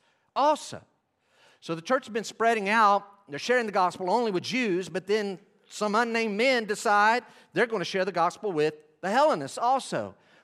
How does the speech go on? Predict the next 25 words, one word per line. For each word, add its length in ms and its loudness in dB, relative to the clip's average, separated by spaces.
preaching 640 -4
the 140 -2
Lord 500 2
Jesus. 460 -8
Let 80 -10
me 80 -6
insert 300 -8
this 160 -16
very 180 -6
quickly. 500 -8
This 140 -12
may 160 0
be 100 -4
making 280 -4
too 120 -16
much 180 -8
of 60 -20
the 60 -16
text, 420 -8
may 140 -8
be 100 -8
parceling 460 -6
out 180 -8
too 140 -12
much, 340 -8